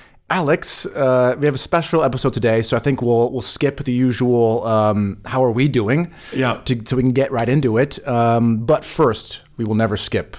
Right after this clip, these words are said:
Speaker 1: the whiskey.
Speaker 2: No, we're not going to skip the whiskey. Today, we are going back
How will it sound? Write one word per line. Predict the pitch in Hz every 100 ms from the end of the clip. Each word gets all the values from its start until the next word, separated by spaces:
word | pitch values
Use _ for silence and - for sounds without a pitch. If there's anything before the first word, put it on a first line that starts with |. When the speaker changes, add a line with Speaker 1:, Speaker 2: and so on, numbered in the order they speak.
| - -
Speaker 1:
the | 98
whiskey. | 87 - 87 78 127
Speaker 2:
No, | 127 87
we're | 110 120
not | 117 113 107 - -
going | 107 107
to |
skip | 95 101
the | 101
whiskey. | 104 - - - - - - - - _
Today, | - 113 98 131 131 113 123
we | 117 120
are | 117
going | 120 113 113 113 107
back | 123 131